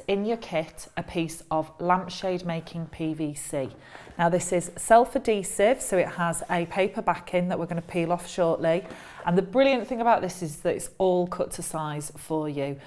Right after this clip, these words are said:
So you don't even need to get your tape measure out for this project, which makes it lovely and simple. Along two of the edges, you'll see a kiss cut. And this kiss cut, we're gonna bend that back and peel away this excess,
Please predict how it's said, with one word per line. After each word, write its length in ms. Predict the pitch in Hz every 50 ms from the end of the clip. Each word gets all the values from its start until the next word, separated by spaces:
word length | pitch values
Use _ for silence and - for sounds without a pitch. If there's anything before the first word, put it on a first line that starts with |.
| - - -
So 160 | - - 185
you 80 | 180 185
don't 240 | 202 208 214 196 -
even 240 | 202 175 180 175
need 160 | 170 170 165 -
to 80 | - 165
get 140 | 170 -
your 80 | 160 165
tape 240 | - - 170 156 -
measure 240 | 160 156 143 - 151
out 180 | 147 147 -
for 80 | - -
this 160 | 143 147 -
project, 600 | - - - 147 139 - 156 139 - - - -
which 180 | - 160 - -
makes 240 | 170 160 170 - -
it 100 | 185 -
lovely 460 | 196 185 175 - 180 170 170 165 160 -
and 120 | 165 160 151
simple. 540 | - - 151 143 139 - - 127 131 131 131 - - - - - - - - - - - - - - - - - - _ -
Along 560 | 220 233 247 262 277 302 320 349 349 311 - -
two 260 | - - - 277 277
of 80 | 294 285
the 140 | - 233 202
edges, 600 | 175 165 165 - 170 160 165 185 233 - - - - _ _ _ _ _ _ - - - -
you'll 160 | 196 190 180
see 260 | - - - 190 190
a 100 | - 175
kiss 340 | 175 - - 220 202 - -
cut. 440 | - - - 160 151 - - - - - - - - - -
And 140 | 180 180
this 200 | 226 294 285 -
kiss 340 | - - - 254 233 - -
cut, 440 | - - - 175 185 175 175 - - - - - - -
we're 80 | 180
gonna 180 | 170 180 170 165
bend 400 | - - 196 196 202 208 220 220
that 300 | - 214 185 170 - -
back 460 | - 160 147 160 196 - - - - - - - -
and 200 | 185 185 180 - -
peel 280 | - - 277 269 254
away 280 | 247 240 240 226 208 190
this 200 | 180 165 - - -
excess, 800 | - 175 - - - - - 170 156 147 147 - - - - -